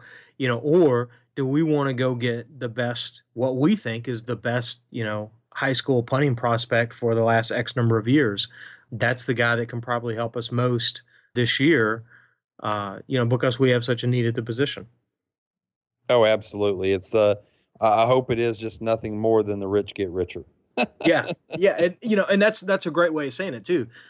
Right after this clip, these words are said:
Speaker 1: uh, because I do think it's, it's an opportunity that we have to, to go invest one of these. You know, we're not throwing darts at the dartboard trying to pick the right stock and hoping just that, that one of these linebackers pans out because,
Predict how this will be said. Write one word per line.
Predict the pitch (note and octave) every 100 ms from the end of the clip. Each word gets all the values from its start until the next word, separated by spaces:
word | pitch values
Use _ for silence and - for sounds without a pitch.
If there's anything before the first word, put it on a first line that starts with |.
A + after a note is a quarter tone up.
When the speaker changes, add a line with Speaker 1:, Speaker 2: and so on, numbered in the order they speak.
| _
Speaker 1:
uh, | C3 A#2+ A#2
because | B2 C#3+ C3+
I | C3+
do | B2+ E3+
think | C#3+ B2
it's, | B2 -
it's | C3 B2+
an | C3
opportunity | A#2+ B2 B2+ C3 B2 A2+ A#2+
that | A2+
we | A2 B2+ D3+
have | A2 G#2 G#2+ - - - - _
to, | - B2+ A#2 A2+
to | A2+ B2+
go | A#2+ B2+ B2+
invest | A#2+ A2+ G2+ B2+ B2+ -
one | A2 A#2
of | A#2+ G#2+
these. | A2 A2 A2 G#2 - - _ _ -
You |
know, | B2 A#2+
we're | B2
not | D3 B2+
throwing | C#3 C3+ A#2
darts | B2 B2+ B2+ - - - _ _
at | A#2 A#2
the | A#2+
dartboard | B2 D#3 C3 A#2 A2+
trying | A#2 B2 A#2+
to |
pick | A2+ B2+
the | A#2
right | A2 A2
stock | - D#3+ D3+ A2+ A#2 - - -
and | C3 A#2+
hoping | C3 D3 D3
just | B2 B2 A#2+
that, | A#2+ A2 A2
that | A#2+
one | A2 B2 F3 G3
of | C3
these | A#2 B2 A2
linebackers | A2 A2 G#2+ G#2+ A2
pans | - A2+ G#2+ G#2
out | G2+ A2+
because, | A#2+ A2+ A2+